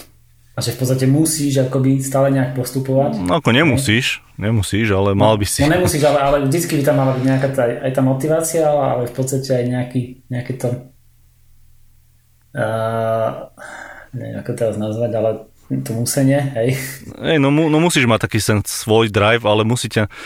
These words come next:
Speaker 2: na-, niečo naplňať a baviť ťa v tom. Ale bolo veľa aj tvo-, alebo nie veľa, ale sú nejakí študenti, alebo aj tvoji spolužiaci,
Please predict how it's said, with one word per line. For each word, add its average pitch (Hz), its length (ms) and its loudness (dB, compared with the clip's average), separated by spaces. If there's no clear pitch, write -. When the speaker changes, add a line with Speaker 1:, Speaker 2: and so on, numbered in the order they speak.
Speaker 2:
na-, 107 140 2
niečo 120 240 2
naplňať 107 420 2
a 101 80 2
baviť 101 300 2
ťa 90 100 -2
v - 80 -10
tom. 98 160 0
Ale 95 160 0
bolo 117 260 4
veľa 107 360 4
aj 95 80 2
tvo-, 104 240 -2
alebo 95 220 -4
nie 92 120 0
veľa, 90 300 0
ale 90 100 -2
sú 107 220 -2
nejakí 101 260 0
študenti, 95 500 -4
alebo 95 220 -2
aj 95 140 -2
tvoji 98 240 0
spolužiaci, 95 600 -2